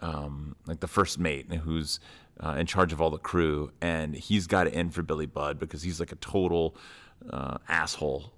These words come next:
and he's just always, like, riding Billy Budd's ass. And he accuses Billy Budd of committing this crime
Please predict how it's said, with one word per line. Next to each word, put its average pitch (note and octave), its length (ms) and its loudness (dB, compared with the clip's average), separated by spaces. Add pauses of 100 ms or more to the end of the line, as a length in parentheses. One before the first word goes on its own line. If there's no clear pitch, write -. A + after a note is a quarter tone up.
and D#2+ 180 -2
he's D#2 380 -4 (260)
just E2+ 260 -8
always, F#2 420 6
like, D#2+ 140 -6
riding E2+ 440 0
Billy E2+ 200 0
Budd's D#2 400 -2
ass. D2+ 480 -2 (140)
And E2+ 360 2 (840)
he G2+ 720 4 (260)
accuses A2 560 6
Billy G#2+ 260 8
Budd E2+ 280 4 (100)
of - 160 2
committing F2+ 340 2
this D#2 180 -2
crime D#2 720 2